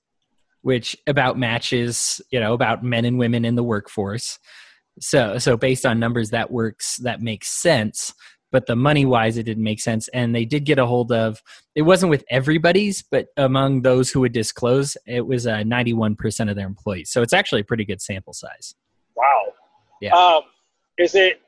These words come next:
Speaker 2: now, is it based on, like, number of hours worked? Is it kinda like a reverse trend outside of the gen pop? Because typically,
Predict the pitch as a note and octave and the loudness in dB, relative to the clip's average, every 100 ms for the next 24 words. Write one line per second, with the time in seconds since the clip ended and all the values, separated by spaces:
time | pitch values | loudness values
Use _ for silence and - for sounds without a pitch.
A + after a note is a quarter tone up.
0 | _ F3 F3+ F#3 F3+ - _ - F3+ G#3 | _ 2 4 6 4 2 _ 0 2 2
1 | - G#3+ G#3 G3+ F#3+ - D#3 - D#3+ E3+ | 4 6 6 4 0 0 0 2 2 4
2 | D3 - C#3 F3 F#3+ F3 G3 G#3 D#3+ F3+ | 2 2 4 4 2 2 2 2 -2 -6
3 | - F3 E3+ E3+ F3 D#3 C3 - D3 - | 0 4 6 6 4 0 -2 -4 -2 -2
4 | - - - D3 D#3 D#3 C3+ D3+ - D3+ | -4 -4 0 2 2 0 0 0 2 2
5 | D3 C#3 - - C#3 D3+ - E3+ E3+ _ | 2 -2 -6 -4 -2 -2 2 2 2 _
6 | C#3 - C#3 - - F#3 G3+ - D3+ C#3 | -12 -8 -10 -10 -6 -6 -4 -4 -4 -4